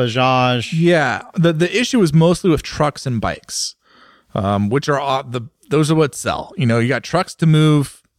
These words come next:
Speaker 2: things around. Most people get around by car. Having a, a passenger vehicle is, is either a luxury or it's a part of, like,
Speaker 1: Most
Speaker 2: a
Speaker 1: people get
Speaker 2: taxi
Speaker 1: around by
Speaker 2: service.
Speaker 1: bike, you mean?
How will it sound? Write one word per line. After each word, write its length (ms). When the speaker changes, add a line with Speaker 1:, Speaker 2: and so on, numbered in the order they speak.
Speaker 2:
things 260
around. 520
Most 240
people 180
get 140
around 300
by 120
car. 480
Having 280
a, 220
a 120
passenger 560
vehicle 480
is, 180
is 340
either 220
a 80
luxury 500
or 200
it's 100
a 60
part 180
of, 60
like, 60
Speaker 1:
Most 140
Speaker 2:
a 80
Speaker 1:
people 120
get 80
Speaker 2:
taxi 140
Speaker 1:
around 120
by 60
Speaker 2:
service. 100
Speaker 1:
bike, 400
you 140
mean? 240